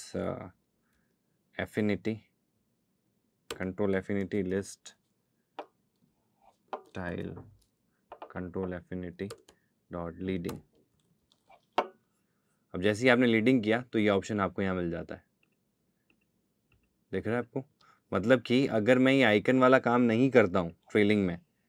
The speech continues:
तो बिना इसके भी हमको काम हो जाएगा, बिल्कुल हो जाएगा। ये आपके ऊपर है कि आपको अपना कस्टमाइजेशन करना है कि नहीं करना है,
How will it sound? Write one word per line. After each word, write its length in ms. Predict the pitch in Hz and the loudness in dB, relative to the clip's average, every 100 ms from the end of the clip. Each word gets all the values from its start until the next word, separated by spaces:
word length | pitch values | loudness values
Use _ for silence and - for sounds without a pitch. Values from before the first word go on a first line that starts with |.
| _ _ _ _ _ - | _ _ _ _ _ 4
तो 100 | 120 | 4
बिना 320 | 104 110 123 | 6 4 6
इसके 260 | 135 - 135 | 4 4 2
भी 100 | 135 | 4
हमको 220 | 127 131 | 4 2
काम 260 | 127 123 127 | 4 2 2
हो 140 | 123 | 2
जाएगा, 380 | 127 123 120 131 - | 6 6 4 0 -4
बिल्कुल 300 | 107 107 110 | -2 2 2
हो 80 | 101 | 2
जाएगा। 380 | 90 87 90 87 _ _ _ _ | 0 -4 -8 -14 _ _ _ _
ये 60 | 113 | 2
आपके 260 | 107 - 143 | 2 4 2
ऊपर 180 | 131 | 4
है 80 | 147 | 4
कि 80 | 151 | 4
आपको 220 | 120 127 | 2 2
अपना 140 | 123 131 | 0 -2
कस्टमाइजेशन 680 | 117 - 127 120 110 123 117 | -4 -4 0 0 0 -4 -2
करना 260 | 101 101 | -2 -2
है 80 | 104 | -2
कि 80 | 101 | -2
नहीं 140 | 98 | -4
करना 220 | 90 | -4
है, 60 | 87 | -8